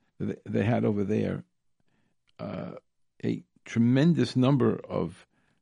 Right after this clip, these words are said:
discussions here, which I would tie into this. And I'm gonna give you now what they list as things that you have to make hamotzi on.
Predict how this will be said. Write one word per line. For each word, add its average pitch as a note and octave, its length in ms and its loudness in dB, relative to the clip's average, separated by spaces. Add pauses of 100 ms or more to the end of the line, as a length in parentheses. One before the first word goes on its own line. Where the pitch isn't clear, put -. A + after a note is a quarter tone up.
(100)
discussions A2+ 680 0
here, G2 340 0
which G2+ 180 -8
I G2+ 40 0
would A2 220 -2
tie B2 240 2
into A2 400 2
this. - 360 -12 (800)
And G#2+ 140 0
I'm A2+ 80 4
gonna C3 160 6
give D#3 240 4
you D3+ 140 6
now B2 520 4 (320)
what G2 200 -4
they D3+ 160 8
list B2+ 520 2 (560)
as A2+ 540 0 (260)
things C#3 300 2
that A#2 100 0
you A#2 100 2
have B2 240 0
to - 80 -2
make A2+ 260 2
hamotzi A2 520 0
on. - 180 -16